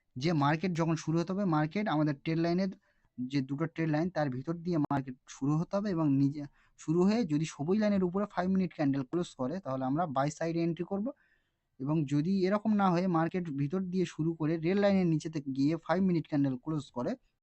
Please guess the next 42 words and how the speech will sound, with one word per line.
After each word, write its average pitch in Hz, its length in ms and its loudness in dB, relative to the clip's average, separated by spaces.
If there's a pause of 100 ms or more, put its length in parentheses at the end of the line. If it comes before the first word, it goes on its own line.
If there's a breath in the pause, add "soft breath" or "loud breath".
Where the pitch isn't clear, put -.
(120)
তাহলে 135 180 -2
আমরা 160 280 -2
সেল 156 280 -4
সাইডে 120 380 -4
যাব। 95 180 -6 (640)
তো 113 80 -14
তারপরে 160 360 -2
কি 180 140 -2
হলো, 202 140 2
নটা 143 400 2
পনেরো 147 400 2
যখন 147 320 0
হলো, 143 240 0
নটা 127 240 0
পনেরো 135 280 -2
ফার্স্ট 139 280 -4
ক্যান্ডেল 139 280 0
কোনটা, 135 340 -2 (1120)
নটা 127 200 -2
পনেরো 160 280 2
ফার্স্ট 151 320 -2
ক্যান্ডেল। 92 320 -8
ওকে, 101 260 -12 (120)
তো 220 160 -6 (120)
তিন 214 260 6
তারিখ 165 240 2
যখন 139 260 0
হলো, 160 160 0
নটা 139 360 0
পনেরো 147 300 2
ফার্স্ট 151 360 -4
ক্যান্ডেল 139 420 2 (300 loud breath)
শুরু 151 300 0
হলো 180 200 2
মার্কেটে, 139 560 0
আমাদের 123 480 -2
যে 123 140 -8
ট্রেড 139 200 -4
লাইনের 139 260 2
ভিতর 123 220 -6
দিয়ে 147 280 0
এসে 247 220 -2